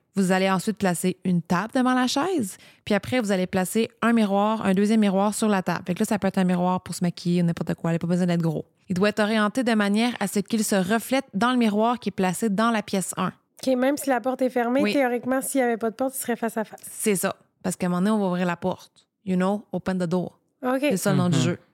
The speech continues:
Speaker 1: La personne qui vous accompagne, parce qu'on se rappelle qu'il faut un accompagnateur, ne doit pas être reflétée dans aucun des deux miroirs. Elle doit même pas être dans votre champ de vision. Elle doit juste être là quelque part. Faut
Speaker 2: Ouais.
Speaker 1: que vous sachiez qu'elle est dans la pièce deux, là, la chambre, mettons,
Speaker 3: Fait que nous, elle
Speaker 1: dans
Speaker 3: serait dans
Speaker 1: notre
Speaker 3: le
Speaker 1: exemple.
Speaker 3: garde-robe, la porte du garde-robe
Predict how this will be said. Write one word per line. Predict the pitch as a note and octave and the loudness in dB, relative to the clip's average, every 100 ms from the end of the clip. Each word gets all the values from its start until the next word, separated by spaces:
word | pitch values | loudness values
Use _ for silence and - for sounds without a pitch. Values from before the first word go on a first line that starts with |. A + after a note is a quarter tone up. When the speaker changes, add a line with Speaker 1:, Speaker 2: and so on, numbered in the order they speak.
| - | -4
Speaker 1:
La | G#3 | -2
personne | G#3 G#3+ - C#4+ D#4 | 0 -2 0 0 0
qui | - | 0
vous | G#3 G3+ | 2 2
accompagne, | G3 F#3+ A3+ B3+ | 2 0 0 -2
parce | G#3+ - | -2 0
qu'on | |
se | F#3 | -2
rappelle | F3+ G3+ G3+ | -2 -2 -4
qu'il | - | 0
faut | |
un | F#3+ | 2
accompagnateur, | F#3 F3 F3+ F3 F3+ G#3+ A3+ | 2 0 0 0 0 0 0
ne | A3+ A3 | 0 2
doit | A3 A3+ | 2 2
pas | C4+ C4 | 0 -2
être | - | -2
reflétée | B3 A#3+ A#3+ | -2 0 2
dans | A#3 A#3 | 2 2
aucun | A#3 A#3+ B3 | 0 2 2
des | A#3 | 2
deux | G#3+ | 4
miroirs. | G#3 F#3+ F3+ - - | 4 4 0 -2 -2
Elle | F#3 | 2
doit | A3 | 2
même | A3+ | 2
pas | B3+ | 2
être | A#3 | 0
dans | G#3+ | 2
votre | G3 - | 0 0
champ | G3 | 0
de | |
vision. | F3+ F3 F3 | 2 2 0
Elle | F#3 | 0
doit | F#3 | 2
juste | G#3+ A#3 | 2 0
être | G3+ | -2
là | |
quelque | G#3 F#3+ | -2 -2
part. | G3 E3 - | -2 -4 -6
Faut | B3+ | -4
Speaker 2:
Ouais. | A#3 | 0
Speaker 1:
que | F3 | 0
vous | |
sachiez | F3+ G#3 F#3 A3+ | 0 0 0 -2
qu'elle | G#3 | 0
est | |
dans | F3 | 0
la | E3+ | -2
pièce | - F3+ D#3+ D3+ | -2 -2 -2 0
deux, | E3 | 0
là, | D#3+ E3+ | 0 0
la | E3 | -2
chambre, | D3+ D#3 E3 | -2 -4 -4
mettons, | E3 C#3+ | -2 -2
Speaker 3:
Fait | |
que | C3 | 0
nous, | D3+ | 0
elle | C#3+ | 0
Speaker 1:
dans | |
Speaker 3:
serait | - | 0
dans | - | 2
Speaker 1:
notre | B2+ | 2
Speaker 3:
le | B2+ | 2
Speaker 1:
exemple. | B2 | 0
Speaker 3:
garde-robe, | A#2 B2+ C#3 | -2 -2 -2
la | A#2+ | -4
porte | A#2+ A#2 | -4 -6
du | A#2+ | -4
garde-robe | A#2+ A#2 A#2 A#2 | -4 -2 -4 -6